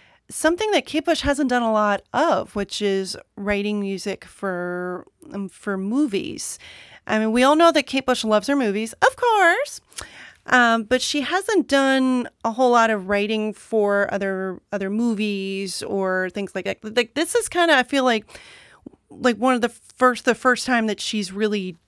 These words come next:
doing that, which I think is really cool. And it shows that she was very highly respected, and, and for them asking her to use her talents to write some music and even use some of her own songs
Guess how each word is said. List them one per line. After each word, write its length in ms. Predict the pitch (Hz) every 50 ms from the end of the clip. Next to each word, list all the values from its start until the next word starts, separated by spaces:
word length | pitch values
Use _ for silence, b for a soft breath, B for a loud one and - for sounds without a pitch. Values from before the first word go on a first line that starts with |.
| _ _ _ -
doing 420 | 226 240 214 220 226 208 180 165
that, 540 | - - - - - - - - - - - 220 202
which 200 | - 214 208 208
I 80 | 202
think 180 | 196 - 185 -
is 160 | 196 190 -
really 200 | 202 185 185 185
cool. 280 | 175 - 190 185 180 185
And 120 | 190 202
it 80 | 202 202
shows 260 | - 247 240 233 233
that 120 | 233 214
she 180 | - - - 226
was 220 | 220 - - - -
very 300 | 202 190 220 214 214 214
highly 320 | 208 208 208 208 202 202 196
respected, 680 | 180 190 - - 220 220 - _ 196 190 185 185 170
and, 200 | 185 180 185 180 B B B B B B B B B B B _
and 560 | - 214 208 202 202 196 196 190 190 190 - - - - - - _ _ - - - 208 180
for 320 | - - - - 220 208
them 240 | 202 208 202 202 202
asking 440 | 202 - 202 208 214 - - 220 202
her 140 | 208 214 208
to 140 | - - 214
use 200 | 214 220 214 -
her 100 | 214 196
talents 680 | - - 240 247 254 247 220 208 202 196 - - - B B B B B B B
to 680 | - - - 233 220 208 202 208 214 214 202 196 196 -
write 360 | - 202 190 220 220 214 -
some 120 | - 226 220
music 320 | 214 220 208 - 220 214
and 100 | 208 220
even 220 | 226 226 226 220
use 220 | 220 240 247 247 233
some 200 | - - 240 226
of 140 | 220 208 -
her 300 | - - 247 240 226 220
own 260 | 214 208 202 202 202
songs 720 | - - 285 294 269 202 196 196 202 214 214 - -